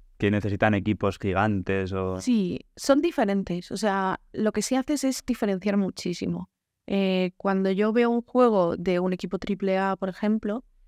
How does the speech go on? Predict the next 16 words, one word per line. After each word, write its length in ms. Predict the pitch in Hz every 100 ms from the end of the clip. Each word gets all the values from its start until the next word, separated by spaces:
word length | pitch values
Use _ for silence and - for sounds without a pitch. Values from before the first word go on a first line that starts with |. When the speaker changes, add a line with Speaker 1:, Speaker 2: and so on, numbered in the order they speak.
| _ _
Speaker 2:
eh, 640 | 202 196 180 175 175 175 - - _
valoro, 800 | 185 190 190 190 208 208 214 -
digamos, 640 | 208 202 196 208 220 - -
la 160 | 185
organización 500 | 180 180 175 170 185 180
de 40 |
ese 140 | -
equipo, 460 | - 202 196 190 190
cómo 180 | 185 180
han 80 | 175
hecho 220 | - 170
una 80 | 170
dirección 420 | 165 175 170 160
de 100 | 160
arte, 380 | 170 180 175 170
cómo 440 | 165 175 175 170